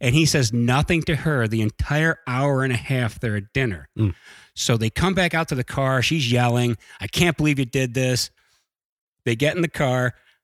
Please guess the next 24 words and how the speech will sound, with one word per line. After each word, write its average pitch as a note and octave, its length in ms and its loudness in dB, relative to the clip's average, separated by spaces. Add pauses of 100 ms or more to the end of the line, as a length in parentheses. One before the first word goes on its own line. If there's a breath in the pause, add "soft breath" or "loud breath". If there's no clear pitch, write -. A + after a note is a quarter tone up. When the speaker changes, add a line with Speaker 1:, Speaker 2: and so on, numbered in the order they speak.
(200)
Speaker 1:
They G#2+ 100 0
drop C#3+ 380 0
her G#3+ 220 2
off. A#2+ 500 0 (680)
Prince D#3+ 280 0
is C3 180 -2
like, A2+ 320 -2
"That C3+ 160 0
was A#2 120 4
amazing. C3+ 580 4 (120)
That - 140 6
was C#3 80 4
so - 100 2
awesome. B2 440 2
Speaker 2:
<laughs> - 840 -10
Speaker 1:
Can E3 280 4
you F#3 100 8
take F#3+ 320 2
me G3 80 4
to F#3 60 2
get D#3+ 180 2
ice D#3+ 220 2
cream A2+ 260 2
now?" E2+ 260 -8